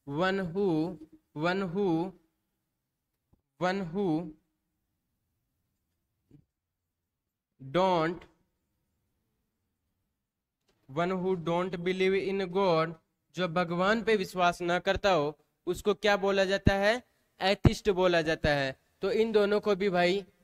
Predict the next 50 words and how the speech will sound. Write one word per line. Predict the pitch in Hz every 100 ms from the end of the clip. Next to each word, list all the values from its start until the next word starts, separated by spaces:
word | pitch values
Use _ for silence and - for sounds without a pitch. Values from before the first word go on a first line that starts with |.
| _
ध्यान | 160 185 202
से | 202 208
देखना, | 165 160 160 147 165 -
इन | 196
दोनों | 202 190 196
क्वेश्चंस | 196 185 190 185
को | 196
भी | 185 185
ध्यान | 160 180
से | 185 190
देखना, | 170 165 151 156 - _ _
और | 196
लिंग्विस्ट | 208 202 202 202 202 196
को, | 175 175 190 _ _
लिंग्विस्ट | 165 185 196 202 202
को | 196
भी | 185
ध्यान | 180 175 170
से | 165
देखना। | 147 139 143 147 175 _ _
ठीक | 190 160
है, | 170 208 - _
इसको | 170 - 196
ध्यान | 185 185
से | 185
देखना, | 170 165 160 170 185
अपना | 180 180 196
जो | 190
answer | 170 160 170 160
था | 170
lexicographer। | 190 170 160 165 180 160 151 156 160
तो | 185
चलते | 175 185 175 208
हैं, | 180 185 _ _ _
अपना | 180 208
जो | 220 214
ग्यारहवाँ | 180 175 185 214
question | 208 190 202
है, | 180 185 - _ _
इस | 196 180
ग्यारहवें | 175 175 196 226
question | 202 190 202
की | 180
ओर | 175 170
चलिए। | 170 147 135 143
अपना | 147 - 190
जो | 196
ग्यारहवाँ | 165 151 156 180
question | 180 180 196 190
है, | 214